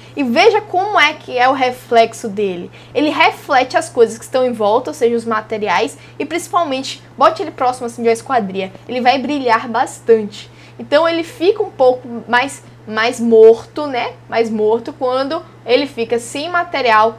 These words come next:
em sua volta e sem, e sem iluminação artificial. Então, ele dá uma morridinha aqui. Aqui você não percebeu tanto, porque realmente esse, esse bloco ficou bem legal. Mas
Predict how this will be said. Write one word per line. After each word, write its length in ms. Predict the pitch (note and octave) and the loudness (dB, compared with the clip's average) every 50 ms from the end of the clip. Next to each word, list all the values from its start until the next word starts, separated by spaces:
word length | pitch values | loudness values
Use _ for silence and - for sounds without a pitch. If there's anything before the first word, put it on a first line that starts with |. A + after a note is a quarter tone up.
| - - - | -12 -18 -16
em 80 | G#3+ | -16
sua 280 | A3 - - B3 A#3+ A3+ | -10 -2 2 2 2 2
volta 640 | G#3 G3 G#3 G3+ G3+ G#3+ A3+ B3+ B3+ - D4+ D#4+ - - - - - - | 2 0 0 0 2 4 2 2 2 -2 -6 -6 -8 -14 -20 -20 -14 -10
e 100 | - D4 | -8 -8
sem, 960 | D4 - - - C#4 B3 A#3+ B3 B3+ C4 C#4 D4 D4+ D#4 D4+ D4 C4 - - | -8 -8 -8 -4 -2 -2 -2 -2 -4 -4 -6 -6 -6 -6 -6 -6 -8 -8 -10
e 60 | A#3 A#3 | -12 -12
sem 460 | - - - B3 B3+ C4 C#4 C#4+ D4 | -8 -6 -4 -4 -4 -4 -6 -6 -6
iluminação 500 | C#4+ C#4 C4+ C4 C4+ C#4 D4+ - C#4 B3+ | -6 -6 -6 -6 -6 -8 -6 -6 -8 -8
artificial. 640 | C4 - - - - - D4 C4+ A3+ G3 F#3+ - - - - - - - - - - - | -8 -10 -14 -12 -4 2 4 4 4 2 0 -6 -16 -20 -20 -20 -20 -20 -20 -20 -16 -8
Então, 320 | - A3+ A3+ A#3 B3 F4+ - - - - - - - - - | -2 -2 0 0 -2 -6 -10 -16 -20 -20 -20 -20 -20 -18 -14
ele 100 | - A3 | -12 -8
dá 160 | A3 G#3 A3 A3 | -4 -2 0 0
uma 80 | A#3 A#3 | 0 0
morridinha 500 | A#3 A#3 B3 C4 C4 A#3 A#3 A#3 B3 B3+ | 0 0 -2 -2 -2 -6 -6 -6 -6 -8
aqui. 280 | C4+ - G#3 F3 - - - - - - - | -8 -10 -12 -14 -14 -14 -20 -20 -20 -20 -16
Aqui 580 | - - - F4+ G#4 - - - - D4 A4+ C5+ | -8 -4 -2 -2 -2 -4 -8 -12 -6 -4 -4 -2
você 220 | B4+ A4 - - | -2 -4 -6 -8
não 80 | D#4+ D#4 | -8 -6
percebeu 460 | - - C4+ - C4 G#3+ G#3 G#3 G#3 - - - - | -6 -6 -6 -4 -4 -4 -4 -6 -6 -8 -16 -10 -4
tanto, 800 | - A3 A3+ A#3+ C4 C#4 D#4 E4 E4+ D#4 C4+ - - F3 - - - - - | -2 0 2 2 2 2 2 0 -2 -4 -4 -6 -8 -8 -8 -10 -12 -14 -12
porque 240 | - C#4 - - C#4+ | -12 -10 -8 -8 -6
realmente 520 | C#4 C#4+ D4 C#4+ B3+ A3+ A#3 B3+ C4+ C#4+ | -2 -2 -2 -2 -2 -4 -6 -6 -8 -12
esse, 180 | - - - A3 | -16 -12 -12 -10
esse 240 | - - - - | -10 -10 -12 -10
bloco 240 | A3 G#3+ G3+ G3+ - | -8 -6 -6 -8 -8
ficou 160 | - - A3+ | -10 -12 -10
bem 100 | G3 G3 | -6 -4
legal. 240 | G#3 A3+ A3 G3+ - - - - - - - - - - - | -4 -4 -4 -4 -8 -10 -16 -20 -20 -20 -20 -20 -20 -12 -4
Mas 380 | - C#4 C#4+ D4+ F#4 - - | -2 0 0 0 -2 -6 -12